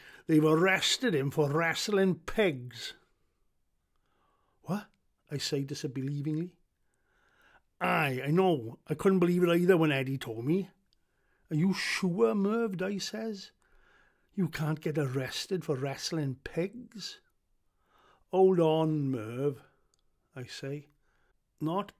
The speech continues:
pig wrestling, man. Pig rustling." "Ah, stealing pigs, you bloody idiot." Merv folds his arms. "Don't call me idiot, Neil. That's what I said.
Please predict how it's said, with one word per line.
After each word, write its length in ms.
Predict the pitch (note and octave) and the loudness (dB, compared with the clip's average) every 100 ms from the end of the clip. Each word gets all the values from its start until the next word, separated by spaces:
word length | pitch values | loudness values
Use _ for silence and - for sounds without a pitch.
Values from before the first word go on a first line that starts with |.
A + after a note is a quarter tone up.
| - | -6
pig 520 | - D3+ A#2+ A#2 A#2 | 0 0 -2 -10 -10
wrestling, 640 | A#2+ A2 - C3 B2 B2 | -10 -10 -10 -8 -8 -6
man. 380 | D3+ F#3+ F#3 F3 _ _ _ _ - | -4 -2 -4 -4 _ _ _ _ -10
Pig 380 | - F3 D#3+ | -2 -2 0
rustling." 1080 | C#3+ C#3+ F3+ - - - G3 F3+ D#3+ C3+ A#2 _ _ _ _ _ _ _ _ _ _ _ - - | -4 2 2 2 -4 -2 2 4 2 0 -6 _ _ _ _ _ _ _ _ _ _ _ -14 -12
"Ah, 320 | - - - | -10 -12 -8
stealing 640 | - - G#3+ G3+ G#3+ A3 F#3+ | -6 -2 0 4 6 6 2
pigs, 460 | - E3 D3 C#3 | 0 0 0 -2
you 120 | C#3 B2+ | -4 -4
bloody 400 | B2+ C3 B2+ B2+ | -4 -4 -4 -4
idiot." 600 | A#2+ C3+ C3 - _ - _ _ _ _ _ _ | -4 -4 -4 -6 _ -20 _ _ _ _ _ _
Merv 400 | C#3+ D3 C3 A2+ | 0 4 4 2
folds 340 | - C3 A#2+ B2 | -4 -4 -4 -4
his 180 | B2+ C3 | -4 -4
arms. 640 | C3+ B2+ A#2 A#2+ - - _ _ _ _ _ _ | -4 -6 -8 -16 -20 -20 _ _ _ _ _ _
"Don't 260 | F3+ G3 F3+ | 2 4 2
call 240 | G3+ F3+ | 2 4
me 200 | F#3 F#3 F3+ | 6 8 8
idiot, 480 | D#3+ F3+ E3 D3 | 8 8 8 6
Neil. 400 | C3+ B2+ C3+ D3 - _ _ _ _ _ - | -4 -4 -2 -4 -6 _ _ _ _ _ -6
That's 240 | D3+ - | -4 2
what 120 | G3 | 4
I 140 | E3+ D#3 | 4 2
said. 600 | - G3+ F#3 F3 B2+ | 0 2 2 2 -2